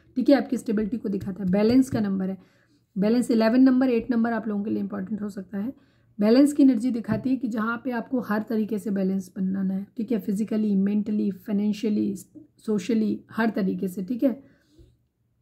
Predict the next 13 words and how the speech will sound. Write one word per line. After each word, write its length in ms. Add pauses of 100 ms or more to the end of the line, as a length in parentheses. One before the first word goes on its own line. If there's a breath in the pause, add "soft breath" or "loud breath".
(720)
सब 160
कुछ 180
आपके 240
पास 260
होना 180
चाहिए, 200
Emotionally 480
भी 120
आप 180
एकदम 320 (140)
balanced 400
होने 220
चाहिए, 300